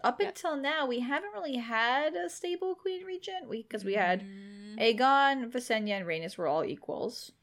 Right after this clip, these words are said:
Speaker 2: Mm-hmm.
Speaker 1: Then Aenys and Alyssa only ruled together briefly.
Speaker 2: Yep.
Speaker 1: And then Aegon and Rhaena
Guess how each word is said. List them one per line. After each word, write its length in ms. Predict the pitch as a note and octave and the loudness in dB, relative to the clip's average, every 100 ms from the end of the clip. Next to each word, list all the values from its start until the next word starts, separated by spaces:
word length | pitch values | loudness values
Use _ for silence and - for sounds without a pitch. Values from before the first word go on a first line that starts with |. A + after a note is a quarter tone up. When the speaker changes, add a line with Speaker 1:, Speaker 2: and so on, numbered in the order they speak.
| _ _ - | _ _ -14
Speaker 2:
Mm-hmm. 220 | G3 G3+ | -8 -2
Speaker 1:
Then 720 | G3+ F#3 F3+ F3 F3 F3 G#3 - _ _ _ _ _ _ _ _ _ - | 2 4 4 2 -4 -10 -12 -14 _ _ _ _ _ _ _ _ _ -8
Aenys 640 | - G#3 A#3 A#3+ B3 - - - | 0 2 2 2 0 -4 -4 0
and 340 | G3 F3+ F#3 | 2 2 -2
Alyssa 460 | - F3 F#3+ - G3 | -2 0 0 2 2
only 340 | E3+ F#3 F3 | 2 0 -4
ruled 280 | E3 F3 G3 | -4 -6 -4
together 440 | F#3 F3+ D#3 D3 | -2 -2 0 -2
briefly. 720 | - G3 A3 - - - G#3 - _ - | -4 -4 -4 -6 -12 -10 -12 -16 _ -10
Speaker 2:
Yep. 180 | G#3+ - _ _ _ _ _ _ _ - | -8 -8 _ _ _ _ _ _ _ -2
Speaker 1:
And 240 | F#3+ F#3 | -2 0
then 480 | F3 E3 D#3+ D#3 - _ _ _ _ _ _ _ _ | 0 0 -2 -6 -12 _ _ _ _ _ _ _ _
Aegon 500 | - F#3+ F#3+ F#3 E3+ | -2 0 2 0 0
and 160 | E3 D#3+ | -2 -2
Rhaena 600 | E3+ D#3+ E3 D3+ D3 | -2 -2 -2 -2 -2